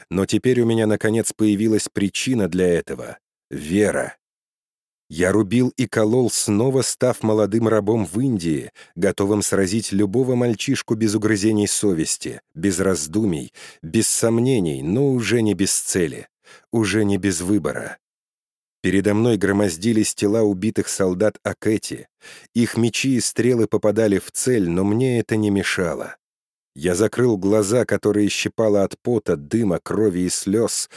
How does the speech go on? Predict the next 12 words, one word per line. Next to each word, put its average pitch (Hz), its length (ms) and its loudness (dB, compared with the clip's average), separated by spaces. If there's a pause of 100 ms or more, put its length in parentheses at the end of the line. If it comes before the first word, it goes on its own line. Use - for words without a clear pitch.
(320)
и 117 100 0
дрался 107 480 2
с - 140 -4
людьми 107 340 2
Акэти 104 440 0
вслепую. 95 800 -2 (600)
Руки 117 440 0
слишком 131 500 0
устали, 135 460 0
чтобы 101 280 -2
взмахивать 98 640 -2
мечом, 98 580 0